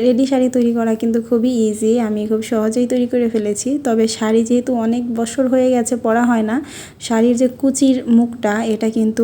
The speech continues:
উল্টা দিকে হয়েছে আমার দেওয়া। এটা যদি সোজা দিকে হতো, দেখতে হয়তো বা আরও বেশি ভালো লাগতো। তো <laughs> অনেক দিন শাড়ি না পরতে পরতে শাড়ির কুচির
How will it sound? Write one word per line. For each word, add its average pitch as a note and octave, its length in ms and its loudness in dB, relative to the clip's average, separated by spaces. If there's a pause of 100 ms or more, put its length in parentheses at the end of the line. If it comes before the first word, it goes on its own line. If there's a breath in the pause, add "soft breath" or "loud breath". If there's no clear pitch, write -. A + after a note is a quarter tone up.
(120)
উল্টা A#3+ 280 2
দিকে A3+ 240 2
হয়েছে G#3 400 0
আমার G3+ 260 -4
দেওয়া। G3+ 240 -2
এটা A#3 220 -2
যদি A3 180 -4
সোজা G#3+ 280 -2
দিকে A3 240 0
হতো, A3 300 0
দেখতে G#3+ 300 -4
হয়তো G3+ 280 -8
বা G#3+ 120 -2
আরও G3 200 -4
বেশি G3 280 -4
ভালো A3 260 0
লাগতো। G3+ 360 -6 (600 loud breath)
তো A3+ 120 -6 (340)
<laughs> A#3 840 2
অনেক A#3+ 200 0
দিন A#3+ 160 -2
শাড়ি A3+ 280 0
না A3+ 160 -2
পরতে A3 360 -4
পরতে A3+ 280 -2
শাড়ির A3+ 280 0
কুচির A3+ 420 -2